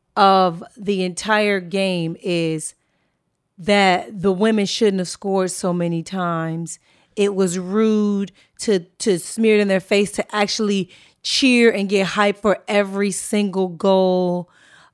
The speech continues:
Like, it was disrespectful of them to do this.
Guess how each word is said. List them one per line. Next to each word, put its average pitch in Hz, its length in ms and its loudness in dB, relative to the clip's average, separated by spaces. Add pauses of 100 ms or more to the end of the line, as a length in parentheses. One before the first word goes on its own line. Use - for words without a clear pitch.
(160)
Like, 202 380 2
it 226 140 4
was 220 180 2
disrespectful 180 1200 -2 (240)
of 175 200 -2
them 165 380 -2 (520)
to 214 120 -2
do 190 260 0
this. - 500 -8